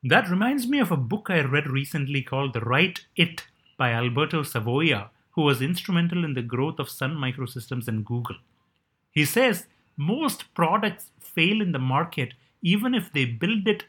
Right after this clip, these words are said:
right because they failed to build the right it." In other words, when the whole premise of a product is wrong, it doesn't matter if it's executed by the best in the business,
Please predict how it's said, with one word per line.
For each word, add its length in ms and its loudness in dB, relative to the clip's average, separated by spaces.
right 440 0
because 400 0
they 100 0
failed 680 2
to 100 0
build 460 2
the 180 0
right 480 2
it." 340 4
In 100 2
other 200 6
words, 440 2
when 140 -2
the 160 0
whole 240 4
premise 580 2
of 120 -6
a 40 -6
product 480 0
is 160 -4
wrong, 520 2
it 120 -2
doesn't 340 2
matter 360 2
if 160 -6
it's 160 -4
executed 680 -4
by 120 -4
the 120 -4
best 360 -10
in 100 -6
the 60 -6
business, 520 -6